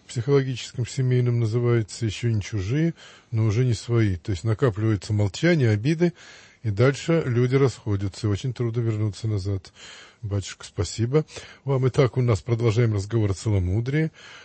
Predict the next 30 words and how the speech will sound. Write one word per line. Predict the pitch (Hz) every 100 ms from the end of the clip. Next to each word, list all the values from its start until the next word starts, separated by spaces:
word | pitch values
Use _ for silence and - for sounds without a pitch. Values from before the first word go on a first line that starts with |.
| -
В |
студии, | - 135 117 113 95 - -
э, | 120 107 104 90
по | 117 107
радиостанции | 95 101 - 107 90 -
"Радонеж" | 92 92 87 90 82
передача | - 92 87 90 -
"Любовь | 92 85 82 -
и |
верность", | 87 131 165 151
протоиерей | - 85 - 85 110 147 - - - - -
Алексей | 98 87 - 147
Левченко. | 147 90 85 78 - 82 - 82 76 - - -
С | - 131
ним | 165
беседую | 131 - 127 95 95
я, | 98
Валентин | 80 80 80 -
Лебедев, | 73 143 160 160 -
редактор | 80 82 - 76
журнала | 78 73 73 67
и |
сайта | - 131 160 -
"Православная | 139 95 80 - 113 113 110
беседа". | 110 - 98 78 69 - - - -
Вы | 180
сказали | - 160
очень | -
интересную | 151 175 156 - 127
вещь, | 123 214 -